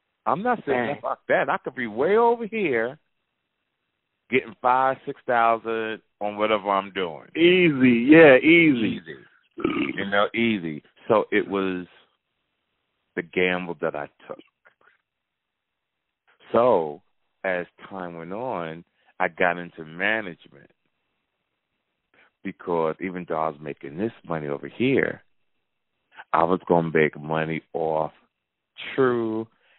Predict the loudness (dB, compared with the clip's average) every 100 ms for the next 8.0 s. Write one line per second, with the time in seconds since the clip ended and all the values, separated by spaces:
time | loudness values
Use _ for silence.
0 | _ -8 0 0 0 -6 -8 -6 -6 -6
1 | -10 -14 _ _ _ 0 6 8 6 2
2 | -12 -14 -16 -16 -20 _ _ -14 -4 2
3 | 4 4 -2 -6 -6 -6 -10 -14 _ _
4 | -4 6 8 8 6 4 10 10 10 4
5 | 2 -2 -14 -20 -4 -4 0 -2 -2 -8
6 | -8 -8 -10 -16 -18 _ _ -20 _ _
7 | _ _ _ _ _ -2 6 8 10